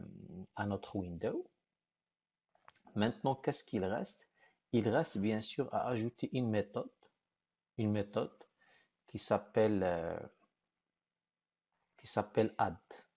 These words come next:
qui s'appelle add click. Donc, une fois cliqué sur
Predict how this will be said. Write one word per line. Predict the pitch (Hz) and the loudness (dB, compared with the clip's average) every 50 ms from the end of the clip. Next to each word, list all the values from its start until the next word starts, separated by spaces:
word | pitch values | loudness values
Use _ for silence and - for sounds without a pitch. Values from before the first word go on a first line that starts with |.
| _ _ _ _ _ _ _ _ _ _ _ _ | _ _ _ _ _ _ _ _ _ _ _ _
qui | _ | _
s'appelle | - - 87 - - - 101 98 - | -8 -8 -8 -8 -4 -4 -4 -4 -2
add | - 104 98 - - | -2 -2 -2 -2 -8
click. | - - - - - _ - - _ _ _ _ _ _ _ _ _ _ _ _ _ _ _ _ | -18 -20 -20 -20 -20 _ -20 -20 _ _ _ _ _ _ _ _ _ _ _ _ _ _ _ _
Donc, | - 90 85 - _ _ - | -10 -8 -8 -10 _ _ -4
une | 131 127 120 | -2 -2 -2
fois | - - - 113 104 | -4 2 2 2 2
cliqué | - - 117 117 - - - | 4 0 -4 -4 -4 -6 -8
sur | - - - - 113 104 98 95 - - - | -8 -6 -2 0 2 2 2 0 -4 -12 -20